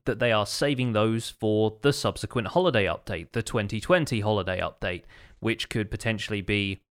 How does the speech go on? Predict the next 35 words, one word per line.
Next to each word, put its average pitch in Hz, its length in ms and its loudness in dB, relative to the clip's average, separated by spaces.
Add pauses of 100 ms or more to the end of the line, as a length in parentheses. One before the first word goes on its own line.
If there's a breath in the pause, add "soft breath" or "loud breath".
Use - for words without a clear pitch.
(160)
a 117 80 2
smaller 151 420 6
content 117 400 0
update 104 380 -2
like 107 340 0
what 104 140 0
we're 101 120 -2
having 101 220 -4
with 92 160 -6
bees 95 320 -4
now, 123 420 2 (300 loud breath)
but 104 240 0
that's 104 260 2
also 104 560 -2 (140)
the 110 240 -2
biome 98 440 4
that 90 100 -6
gets 92 220 -4
updated. 90 540 -4
And 95 140 -4
then 98 320 0
going 107 300 2
forward, 127 420 2
they 95 140 2
can 101 160 -4
start 95 280 -4
to 98 100 -8
include 92 360 -6
those 92 180 -2
biomes 92 460 -2
in 95 100 -2
a-, 101 200 -2
each 110 260 -4
of 101 140 -6
the, 95 200 0